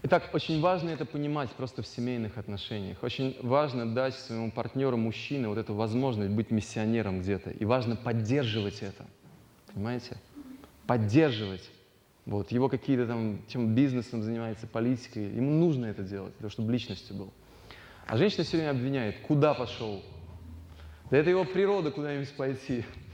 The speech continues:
Он реализует себя в этом. И если вы будете это поддерживать,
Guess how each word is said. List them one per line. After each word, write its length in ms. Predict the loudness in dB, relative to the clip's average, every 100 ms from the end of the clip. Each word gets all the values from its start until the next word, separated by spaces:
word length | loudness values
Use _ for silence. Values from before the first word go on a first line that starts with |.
| -18 -20 -20 -14 0
Он 180 | 4
реализует 560 | 6 6 4 4 2 2
себя 160 | -6 -6
в 100 | -4
этом. 280 | -6 -8 -14 -16 -20 -20 -20 -20 -20 -16 2
И 60 |
если 200 | 2 4
вы 100 | 4
будете 320 | 6 6 4 2
это 140 | 0
поддерживать, 600 | 0 2 2 2 0